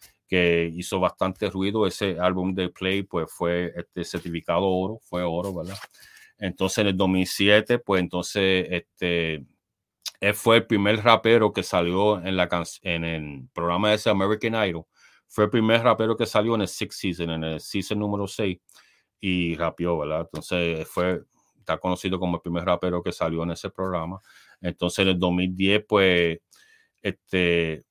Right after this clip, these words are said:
volvió a coger un poquito de fama porque había un grupo que se llamaba, o un grupo que se llama de rap, este, Cali Swag District. Ellos sacaron una canción que se llamaba Teach Me How to, How to Do the Dougie.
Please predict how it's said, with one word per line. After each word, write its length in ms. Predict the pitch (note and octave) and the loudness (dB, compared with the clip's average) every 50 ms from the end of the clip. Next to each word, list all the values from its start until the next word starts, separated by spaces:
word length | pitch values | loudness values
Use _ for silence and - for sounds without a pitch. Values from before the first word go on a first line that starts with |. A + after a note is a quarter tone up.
| _ | _
volvió 520 | _ - G#2 F#2+ F#2+ F2+ E2 F#2+ G2 G2+ G#2+ | _ -4 -2 -2 0 0 0 2 6 8 10
a 400 | A2 A2 A2 G#2+ G#2+ G2+ G2 - - | 10 10 10 8 8 6 4 0 -2
coger 160 | G#2+ G2 G#2 | 0 0 0
un 100 | G2+ F#2+ | 0 -2
poquito 320 | A#2 G#2 A2 A#2 - A#2+ | -4 -4 -6 -4 0 0
de 60 | A2 | 0
fama 360 | G#2 - - A2+ A2+ A#2+ A#2+ A#2 | 0 2 2 2 4 4 4 2
porque 220 | A#2 F#2 - F#2 | 2 0 2 2
había 180 | F2+ E2+ F2 F2+ | 2 2 2 0
un 120 | G2+ F#2+ | -2 -2
grupo 320 | G2 G2 G#2 G2+ F#2+ G#2+ | -2 -2 -2 -2 -2 -4
que 100 | - G2 | -4 -4
se 140 | F2+ - G2 | -6 -4 -2
llamaba, 460 | F#2+ F#2 F2+ F2+ F#2 G2 G2 F#2+ F2+ | 0 0 2 2 2 2 2 2 0
o 200 | D#2+ E2+ F2+ F2 | 0 0 -2 -2
un 140 | E2+ F2 F2+ | -2 -2 -4
grupo 240 | F#2 G2+ G2+ F#2+ F#2+ | -4 -4 -4 -2 -2
que 80 | G2+ F#2 | -2 -2
se 160 | - - F2 | -2 -4 -4
llama 320 | F2 F2 F#2+ G2+ G2 F#2+ | -2 -2 -2 -2 -4 -4
de 100 | F2+ E2+ | -4 -4
rap, 300 | D#2+ F2 F#2 F#2 G2 - _ _ _ _ _ _ _ _ _ | -2 -2 -2 -2 -2 -4 _ _ _ _ _ _ _ _ _
este, 320 | - F#2+ - - - E2+ | -6 -6 -4 -2 -2 -4
Cali 300 | - - - F#2+ F#2+ G2+ | -2 0 2 2 2 2
Swag 360 | G2+ - - A2+ G#2+ G#2+ G2 F#2 | 0 0 4 6 6 6 6 4
District. 460 | G2+ G2+ F#2+ - - - A2 G#2+ - _ | 0 -2 -2 -2 -6 -8 -8 -8 -8 _
Ellos 280 | - - F2 F2 F2+ - | -6 -4 -2 -2 -2 -2
sacaron 360 | - G#2 F2+ G2+ F#2+ G2+ G2 | -2 0 0 2 2 2 2
una 140 | G2 G2 F#2 | 0 0 0
canción 340 | F2+ F#2+ F2+ - - G2+ F2+ | 0 -2 -2 -2 -4 -6 -4
que 120 | - G2 | -4 -4
se 140 | - - F#2+ | -4 -2 -2
llamaba 360 | F2 E2+ F2 F#2 F#2+ G2 F#2 | 0 0 2 2 2 2 2
Teach 280 | - - G2+ F#2+ - - | 0 0 -4 -6 -4 -4
Me 120 | A2 G#2+ F#2+ | -4 -2 0
How 220 | G2+ G2+ F#2+ F2+ | 2 2 2 2
to, 100 | E2+ F2+ - _ - - - | -2 -4 -10 _ -8 -4 -2
How 80 | G2+ | 0
to 80 | F#2 F2 | 0 0
Do 180 | E2+ G2 G2 F#2+ | -2 -2 -4 -4
the 140 | F2+ E2 | -4 -2
Dougie. 380 | E2 F#2 F#2+ F2+ D#2 D2 C#2 | -2 -2 -2 -2 -4 -10 -16